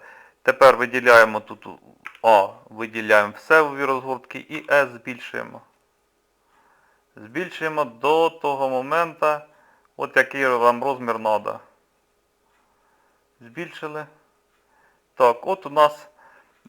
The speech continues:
тепер ми включаємо G і соваємо, куди нам треба оцей, е, оці асети, е, вставити.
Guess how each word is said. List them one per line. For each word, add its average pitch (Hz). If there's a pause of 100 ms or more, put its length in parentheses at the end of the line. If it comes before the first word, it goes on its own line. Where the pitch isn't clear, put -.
(180)
тепер 147
ми 131
включаємо 123
G 175 (1040)
і 139
соваємо, 160
куди 135
нам 147
треба 135
оцей, 127
е, 110 (880)
оці 123
асети, 139
е, 123 (540)
вставити. 98